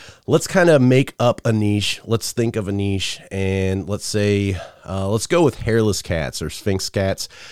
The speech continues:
A hairless cat's always been on my bucket list to get. It's been one of those things that I've always wanted.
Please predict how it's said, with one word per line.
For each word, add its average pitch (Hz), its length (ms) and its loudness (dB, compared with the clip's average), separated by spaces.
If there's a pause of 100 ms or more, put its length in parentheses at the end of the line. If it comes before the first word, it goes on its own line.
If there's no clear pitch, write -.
(760)
A 113 40 2
hairless 151 320 4
cat's 131 260 0
always 120 260 0
been 104 200 -2
on 101 100 0
my 92 100 0
bucket 90 380 -4
list 107 240 -4
to 117 60 -6
get. 117 340 -2
It's - 240 -8
been 113 400 -2
one 110 160 2
of 104 60 0
those 95 200 0
things 95 260 -2
that 87 100 -2
I've 82 100 -2
always 101 300 2
wanted. 90 360 -2